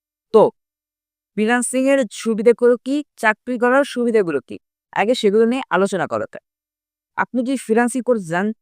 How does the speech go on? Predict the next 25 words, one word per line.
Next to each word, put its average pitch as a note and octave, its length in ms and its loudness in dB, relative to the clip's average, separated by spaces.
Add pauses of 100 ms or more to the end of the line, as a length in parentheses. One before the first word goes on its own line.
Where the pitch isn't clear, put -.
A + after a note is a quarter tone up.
(120)
ফ্রিল্যান্সিং A3 500 -4
এ A#3 40 -6 (500)
কিছু A#3+ 200 2
আপনি A#3+ 200 2
সুবিধা A3+ 340 2
পাবেন, G3 260 2
সেগুলো G#3+ 340 -2
হলো F#3+ 200 2 (600)
আপনার G#3 500 2 (800)
কাজের G#3 300 6
সময়, C#3+ 420 -4 (680)
চাকরি G#3 340 -4
কে-, F#3 300 -2 (380)
কাজের F#3 320 2
সময় B3+ 460 -2
সুবে-, F#3+ 400 0
আপনি F#3 380 -2
স্বাধীন G#3 340 -2
হতে D#3+ 180 -4
পারবেন। A2+ 320 -4
যেমন F3 340 -2 (560)
আপনি F#3+ 440 -2
একটা F3 180 -2
অর্ডার G3 280 4
পাইলেন, G#3 440 0